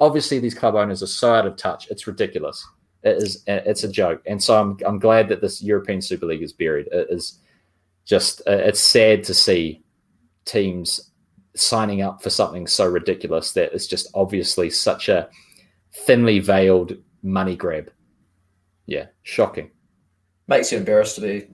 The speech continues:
Speaker 2: be a fan of one of those clubs. But, um, anyway, we should probably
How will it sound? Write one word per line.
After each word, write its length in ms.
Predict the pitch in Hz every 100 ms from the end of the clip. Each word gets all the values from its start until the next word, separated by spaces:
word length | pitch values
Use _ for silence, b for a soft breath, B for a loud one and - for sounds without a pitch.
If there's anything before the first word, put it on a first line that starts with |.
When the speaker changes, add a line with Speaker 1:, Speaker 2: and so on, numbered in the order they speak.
| -
Speaker 2:
be 100 | 104
a 40 |
fan 220 | 104 101
of 60 | 101
one 80 | 98
of 60 |
those 160 | 95 101
clubs. 260 | 110 95
But, 260 | - 110 -
um, 120 | 107
anyway, 260 | 143 123 127
we 80 | 143
should 160 | 143 123
probably 480 | 123 110 117 113